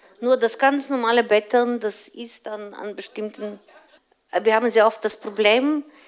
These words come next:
dass wir schwer kranke Menschen haben, insbesondere bei Open Med oder Ärzte der Welt, die dann überhaupt nicht krankenversichert sind. Da stellt sich auch die Frage,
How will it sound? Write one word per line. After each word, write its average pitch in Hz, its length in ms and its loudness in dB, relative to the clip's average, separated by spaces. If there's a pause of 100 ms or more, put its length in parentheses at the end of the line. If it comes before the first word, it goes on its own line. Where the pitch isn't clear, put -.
(160)
dass 226 200 0
wir 220 160 4
schwer 208 240 -2
kranke 208 400 -2
Menschen 220 520 -4
haben, 269 260 -2
insbesondere 220 640 -2
bei 208 200 0
Open 202 360 -2
Med 254 200 -2
oder 240 200 0
Ärzte 208 420 -2
der 185 140 -4
Welt, 185 300 -4 (580)
die 214 140 -4
dann 208 460 -4 (240)
überhaupt 196 320 0
nicht 196 260 -8
krankenversichert 196 880 -6
sind. 185 240 -8
Da 185 60 -4
stellt 190 320 -4
sich 196 160 -8
auch 240 180 0
die 262 140 -14
Frage, 208 360 -2